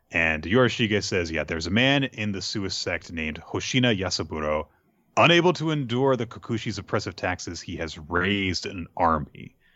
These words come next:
Those living under the enemy must obey the enemy in order to cultivate followers. And given the difference in numbers, Hoshina's rebellion stands no chance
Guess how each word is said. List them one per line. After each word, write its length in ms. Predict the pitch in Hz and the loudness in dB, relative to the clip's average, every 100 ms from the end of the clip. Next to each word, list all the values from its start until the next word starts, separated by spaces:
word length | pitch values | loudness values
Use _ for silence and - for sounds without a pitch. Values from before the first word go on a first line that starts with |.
| _ - | _ -6
Those 260 | 80 85 90 | -2 -2 0
living 180 | 101 | 2
under 140 | 92 87 | 2 0
the 100 | 87 | 0
enemy 180 | 90 85 | 0 2
must 280 | 87 - | 2 2
obey 340 | 101 85 110 123 | 0 4 4 4
the 160 | 107 | 4
enemy 340 | 85 82 80 82 | 0 -2 -4 -4
in 100 | 80 | -4
order 200 | 82 82 | -4 -4
to 80 | 82 | -4
cultivate 400 | 92 80 78 76 | -6 -4 -8 -4
followers. 680 | 90 80 76 78 82 - - - _ _ 82 | 0 2 0 -4 -6 -6 -8 -12 _ _ -8
And 120 | 76 | 0
given 280 | 90 131 143 | 4 4 4
the 120 | 139 | 4
difference 380 | 139 - 143 127 | 4 2 2 2
in 80 | |
numbers, 560 | 123 123 107 90 87 - _ _ - | 2 4 2 -2 -4 -8 _ _ -6
Hoshina's 520 | 131 - - 120 127 | -4 -2 2 2 4
rebellion 560 | 120 104 107 101 92 87 _ | 2 4 4 4 2 -4 _
stands 580 | - - 82 82 82 - _ | -6 -2 -2 -2 -6 -10 _
no 420 | 80 85 82 82 80 - | -4 0 0 -2 -6 -8
chance 500 | - 80 76 - | -4 -2 -2 -6